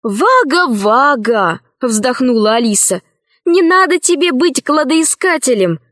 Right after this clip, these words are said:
а возвращайся домой и сей что-нибудь разумное, доброе и вечное. Например, поступи в ансамбль песни и пляски, в котором состоит все твое племя, и со временем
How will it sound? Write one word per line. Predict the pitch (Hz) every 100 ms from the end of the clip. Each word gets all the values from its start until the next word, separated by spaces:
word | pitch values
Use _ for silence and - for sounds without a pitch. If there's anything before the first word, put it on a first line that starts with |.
| _ -
а | 453
возвращайся | 370 381 359 330 330 294 247
домой | 233 254 226 320 220 - _ _
и | - 349
сей | - 415 359
что-нибудь | - 359 339 311 -
разумное, | - 202 247 220 285 294 254 208 180
доброе | 214 226 359 349 254 247 185 175 -
и | 349
вечное. | 220 240 269 - 247 208 165 160 _ _ -
Например, | 440 480 494 381 196 - _ _
поступи | - 277 - 311 330 339
в | 226
ансамбль | 285 - 466 392 247 208
песни | - 415 - 320
и | 311 339
пляски, | - 294 254 - - 233 - _ _
в | -
котором | - 262 339 330 294
состоит | - 302 370 330 339
все | - - 466
твое | 247 254 311
племя, | - 269 277 233 214 196 _ _ _ -
и | 202
со | - 226
временем | 214 202 311 381 277 202